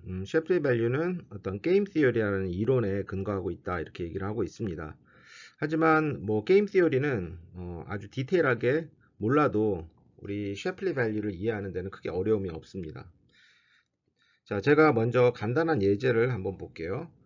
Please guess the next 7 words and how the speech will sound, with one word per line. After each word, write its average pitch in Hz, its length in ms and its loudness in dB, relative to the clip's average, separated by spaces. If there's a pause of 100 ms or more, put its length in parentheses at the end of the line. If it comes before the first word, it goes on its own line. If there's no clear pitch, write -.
(360)
자, 87 140 -8
네 104 160 4
명이 175 300 4
있어요. 82 340 -6
민철이, 131 480 0
은영이, 107 460 0
지연이, 113 800 -2